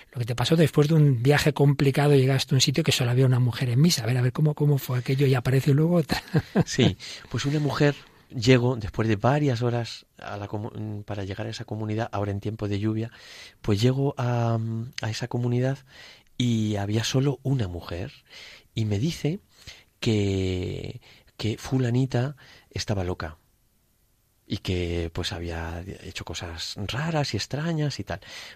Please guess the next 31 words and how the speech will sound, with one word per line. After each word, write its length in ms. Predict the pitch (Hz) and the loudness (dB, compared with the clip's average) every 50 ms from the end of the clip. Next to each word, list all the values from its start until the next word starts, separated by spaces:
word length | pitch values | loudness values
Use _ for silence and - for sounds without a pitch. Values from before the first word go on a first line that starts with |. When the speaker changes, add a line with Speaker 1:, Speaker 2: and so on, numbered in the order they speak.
| - | -2
Speaker 2:
Bueno, 240 | - 113 95 87 - _ | -2 0 0 0 -4 _
al 140 | - 101 98 | -8 -8 -6
final 400 | - - 117 120 135 156 180 185 - - - - - - - - - - _ _ - - - | -2 0 2 4 4 4 4 2 -2 -10 -20 -20 -18 -18 -20 -20 -20 -20 _ _ -20 -12 -6
resultó 460 | - 117 117 117 - - 123 113 - 151 | -4 -2 -2 0 0 0 0 4 6 6
Speaker 1:
Tú 40 | - | 6
celebraste 400 | 170 147 143 151 147 - - 151 | 6 6 6 6 6 6 6 6
la 60 | 143 | 6
misa 200 | 165 165 175 156 | 6 8 6 6
solo 240 | - 151 139 131 117 | 8 8 6 6 6
para 160 | - 127 123 | 4 2 2
esta 220 | 120 - - 123 | 2 2 0 0
señora. 220 | - - 110 92 - | 0 0 -2 -2 0
Speaker 2:
Sí, 100 | - 131 | 0 0
sí, 300 | - - 123 117 127 - _ - | 0 0 0 -2 -2 -4 _ -8
solo 300 | - - - 131 127 117 | -2 2 2 4 4 2
para 140 | - 104 104 | 0 0 -2
esta 180 | 101 - 110 | -2 -4 -4
señora. 320 | 98 - 98 90 90 85 80 - | -4 -4 -4 -4 -6 -6 -4 -2
Y 60 | 113 | 2
luego 300 | 113 156 170 - - - | 2 2 2 2 -2 0
apareció 800 | - 110 110 - 160 175 190 180 147 - - 160 160 165 202 - - - - - - - - - - - | 0 0 0 0 0 -2 0 0 -2 -2 2 2 2 4 2 0 -6 -14 -20 -20 -20 -18 -20 -20 -12 -4
una, 340 | - 127 120 117 110 101 113 - | 0 2 2 2 2 -2 -4 -8
una 260 | - 117 113 107 104 | -4 -2 0 0 0
conversación 500 | - 113 104 107 - - 101 - 117 120 | 0 0 -2 -2 -2 -4 -2 -2 -2 0
con 140 | - 147 151 | 0 0 0
ella 260 | 170 170 170 175 202 - - - - - - _ - | 0 0 -2 -4 -6 -8 -12 -20 -20 -20 -20 _ -10
que 100 | - 120 | -6 -2
me 100 | 117 113 | -2 0
decía 420 | 113 110 104 - 135 139 147 160 - - - - - - - - _ _ | 0 0 -2 0 0 0 0 -2 -4 -10 -20 -20 -20 -20 -20 -20 _ _
que, 560 | - - 113 110 107 107 104 101 101 101 98 | 0 2 4 4 4 4 4 4 4 2 2
mm, 300 | 98 98 95 92 90 90 | 0 0 -2 -4 -4 -6